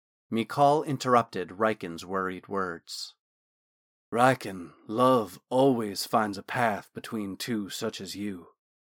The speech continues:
Always." The memory of Riken looked right into Thorn's eyes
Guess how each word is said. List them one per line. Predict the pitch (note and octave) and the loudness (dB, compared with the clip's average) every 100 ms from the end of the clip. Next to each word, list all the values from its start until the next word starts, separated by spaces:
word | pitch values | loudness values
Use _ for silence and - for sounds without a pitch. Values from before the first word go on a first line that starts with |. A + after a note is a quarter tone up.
| _ _ _ _ _ _ _ | _ _ _ _ _ _ _
Always." | A2+ A#2+ G2 D#2 D2 - - _ _ _ _ _ _ _ _ _ _ _ _ _ | -2 -2 -4 -8 -12 -16 -18 _ _ _ _ _ _ _ _ _ _ _ _ _
The | A2+ | -2
memory | A#2 B2+ D3 D#3 | 0 0 0 2
of | D#3+ C3+ | 0 0
Riken | C3 B2+ C#3 B2+ A2+ | 0 0 -2 -2 -2
looked | A2 - | -6 -8
right | G#2 A2+ C3 | -2 -2 -2
into | C#3 A#2+ A#2+ | -8 -10 -8
Thorn's | - A2+ A2 G2+ | -4 -2 -4 -2
eyes | A#2 G2 F2+ F2+ - | 0 0 0 -6 -12